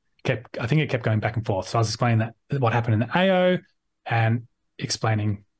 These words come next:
why my book, and I was defending it with L R H quotes from The Student Hat and the basics, saying, "I am, this is not, I'm not committing high crimes." I had some Scientologists read it, who will name, who will remain unnamed here. Uh,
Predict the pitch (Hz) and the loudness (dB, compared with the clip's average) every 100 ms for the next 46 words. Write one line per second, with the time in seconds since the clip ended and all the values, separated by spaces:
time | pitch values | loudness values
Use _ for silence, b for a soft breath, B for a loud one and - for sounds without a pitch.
0 | _ _ 110 110 113 98 101 214 254 - | _ _ 2 4 2 0 0 0 0 -4
1 | - _ 123 104 110 117 113 160 156 131 | -20 _ -2 0 0 -4 -2 2 2 2
2 | 135 131 135 123 110 101 - 156 175 190 | 0 0 0 0 0 -2 -2 0 0 0
3 | - - 120 101 - 120 117 - 196 175 | -6 -4 -4 -4 -6 -10 -8 -2 0 2
4 | 127 113 139 - 160 - 113 113 131 127 | 2 2 0 0 -2 0 -2 0 0 2
5 | 131 160 165 160 156 123 120 113 139 175 | 2 2 4 2 2 0 2 4 4 2
6 | - - 120 113 151 - 151 151 127 151 | 0 -2 2 4 2 0 0 0 2 -2
7 | 147 147 143 143 - B B B 135 143 | 0 0 2 0 -2 B B B 0 0
8 | - 127 131 131 131 123 113 113 107 110 | -2 -2 0 2 0 0 -2 -2 2 4
9 | 143 240 - - - 98 98 98 98 - | 4 2 -2 -10 -8 -6 -6 -6 -8 -10
10 | _ _ _ 117 104 104 - B B - | _ _ _ -2 -2 -4 -10 B B -4
11 | 131 131 135 120 - - 147 147 127 131 | 0 2 2 -2 -8 -4 0 2 2 4
12 | 170 - 156 220 B B B - 147 135 | 2 4 2 0 B B B -4 0 2
13 | 127 | 0